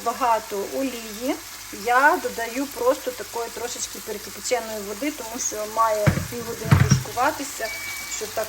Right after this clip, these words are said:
розм'якло все і набралося смаку. Я додаю просто, е, кипяченої води трошечки. Бачите, воно так пускає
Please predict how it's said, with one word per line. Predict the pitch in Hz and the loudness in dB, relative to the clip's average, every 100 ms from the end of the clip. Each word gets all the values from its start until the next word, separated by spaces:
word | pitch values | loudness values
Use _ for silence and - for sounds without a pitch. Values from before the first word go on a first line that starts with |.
| 214 | -4
розм'якло | 214 226 214 190 190 196 | -6 -4 -2 -2 -4 -8
все | 185 - 196 190 - - 185 | -8 -6 -2 -2 -2 -8 -6
і | 196 | -6
набралося | 196 196 202 196 208 196 196 - - | -2 2 4 4 0 -2 -4 -2 -2
смаку. | 202 196 196 196 202 - - - - 190 | -4 -4 -4 -4 -4 -10 -10 -8 -8 -2
Я | 214 | 0
додаю | 214 208 233 277 269 | 0 -2 -2 -4 -4
просто, | - 240 330 - 262 240 - | 0 0 0 2 2 2 0
е, | 196 202 | -2 -2
кипяченої | 196 202 208 - 233 240 233 214 214 214 - 202 | -2 -6 -4 -4 -4 -4 -6 -6 -6 -6 -6 -6
води | 208 208 196 - - - - - | -4 -2 -2 -4 -10 -12 -12 -4
трошечки. | 190 190 - - - - - - - - - - - | -2 -2 -2 -4 -4 -8 -10 -12 -12 -12 -12 -12 -10
Бачите, | - 208 - 185 | -6 -6 -6 -8
воно | 190 185 | -8 -8
так | 180 | -8
пускає | - 202 - 220 196 | -10 -10 -6 0 0